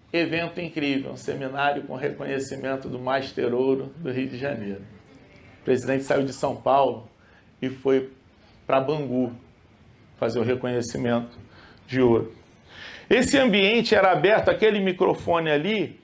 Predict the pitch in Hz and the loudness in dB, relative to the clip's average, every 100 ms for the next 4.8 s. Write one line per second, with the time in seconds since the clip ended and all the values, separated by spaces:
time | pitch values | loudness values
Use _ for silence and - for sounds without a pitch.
0 | _ - 156 175 185 196 - - 180 185 | _ -2 0 0 -2 0 -2 -2 -4 -4
1 | 196 208 - 208 180 113 - _ _ _ | -4 -4 -2 0 0 -4 -10 _ _ _
2 | _ _ _ - - - 320 277 240 202 | _ _ _ -20 -20 -4 0 4 4 4
3 | 180 196 165 - 185 180 160 170 160 - | 4 0 0 2 2 2 2 2 2 0
4 | - 180 160 160 160 143 135 | 0 2 2 -2 -6 -6 -6